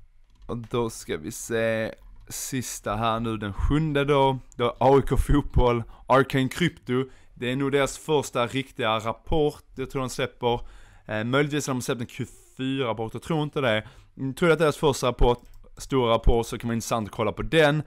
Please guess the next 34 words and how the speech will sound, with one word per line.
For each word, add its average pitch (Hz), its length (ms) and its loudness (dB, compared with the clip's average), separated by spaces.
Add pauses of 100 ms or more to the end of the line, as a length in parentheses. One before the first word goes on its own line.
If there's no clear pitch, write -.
(280)
då 127 120 -2
det 127 80 0
är 123 60 4
ett - 280 -6
kryptobolag 113 600 -2
och 104 100 -4
vi 107 40 -2
har 127 160 2
inte, 123 260 -4 (240)
vi 123 80 -2
har 131 120 2
bara 135 140 2
några 131 140 0
enstaka 117 520 -4
sådana 104 300 -4
på - 100 -16
svenska 101 300 -6
börsen, 147 540 0 (300)
så - 140 -10
intressant 135 340 -2
att - 60 -18
kolla 127 200 0
där. 123 380 2 (480)
Sen 123 100 0
har 117 100 2
vi 117 100 0
Boost, 139 680 2
Cell 131 340 -2
Impact. 120 680 4 (1500)
Eh, 92 300 -8
har 98 140 -2
vi 104 160 -6
något 104 560 -6
mer? 160 680 -2